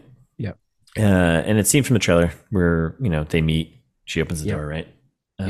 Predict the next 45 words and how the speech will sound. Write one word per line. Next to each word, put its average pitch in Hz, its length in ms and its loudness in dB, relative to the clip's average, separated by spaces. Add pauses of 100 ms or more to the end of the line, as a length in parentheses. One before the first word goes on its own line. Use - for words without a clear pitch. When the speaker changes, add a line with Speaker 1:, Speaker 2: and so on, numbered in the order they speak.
Speaker 2:
Uh, 80 260 -4
and 175 140 2
then 202 120 2
basically 170 440 4
we 131 420 4
learn 110 240 2
more 107 140 0
about 95 200 2
Paula's 85 300 -2
character, 80 400 -2
right? 78 220 -2
She's 80 240 -6
like, 76 180 -8
oh, 95 140 -2 (380)
where 104 100 -2
she - 120 -4
works 78 200 -6
at 78 80 -2
a - 20 -4
community 87 380 -4
center 95 200 -2
or 90 40 -2
something 92 220 -6
like - 40 -16
that, 95 260 -2
changing 80 280 -6
diapers. 82 280 -2
Speaker 1:
Nursing 113 260 0
Speaker 2:
Something. 98 120 -4
Speaker 1:
home. 98 260 -8
Speaker 2:
Yeah, 101 100 -2
nursing 92 260 -4
home. 73 100 -12
That's 78 160 -12
what 80 80 -10
it 71 60 -14
was, - 180 -12
right? 95 180 -4
She's 107 240 -4
poor. 95 340 0
She 113 120 -2
lives 104 140 0
in 104 40 -4
her 98 60 -6
car, 82 460 -4